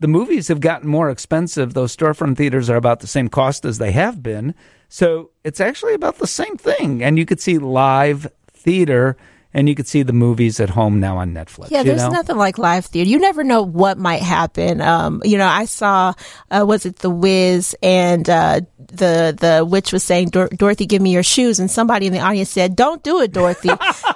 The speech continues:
Speaker 2: You can't get that watching, you know, streaming or, uh, <laughs> you know,
Speaker 1: No, you
Speaker 2: watching
Speaker 1: can't.
Speaker 2: something on T V that's the same every time.
Speaker 1: Well, I want to talk about what the League of Chicago Theaters is. I want to talk about Chicago Theater Week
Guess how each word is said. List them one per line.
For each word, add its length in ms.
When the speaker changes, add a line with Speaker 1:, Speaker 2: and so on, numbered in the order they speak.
Speaker 2:
You 100
can't 160
get 240
that 400
watching, 580
you 100
know, 180
streaming 840
or, 260
uh, 300
<laughs> 80
you 140
know, 240
Speaker 1:
No, 160
you 40
Speaker 2:
watching 400
Speaker 1:
can't. 300
Speaker 2:
something 140
on 180
T 220
V 200
that's 220
the 120
same 340
every 220
time. 520
Speaker 1:
Well, 180
I 140
want 140
to 60
talk 260
about 280
what 420
the 200
League 260
of 100
Chicago 440
Theaters 540
is. 400
I 60
want 180
to 60
talk 200
about 200
Chicago 360
Theater 340
Week 380